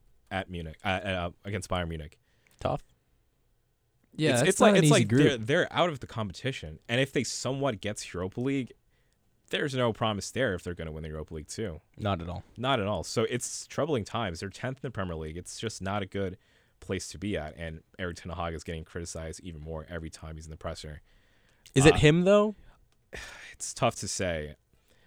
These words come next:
Speaker 1: Give him time. It's his second season, but, you know,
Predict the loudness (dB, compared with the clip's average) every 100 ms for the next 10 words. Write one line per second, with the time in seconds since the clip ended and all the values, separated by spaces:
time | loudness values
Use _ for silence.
0 | _ _ _ -20 _ -2 0 0 -4 -2
1 | 2 4 4 2 -4 -10 _ _ _ _
2 | -20 -18 -12 -10 -6 -4 -2 -2 -2 -4
3 | -4 -6 -8 -12 -12 -8 -6 -6 -14 _
4 | _ _ _ _ _ _ _ _ -6 -2
5 | -2 -4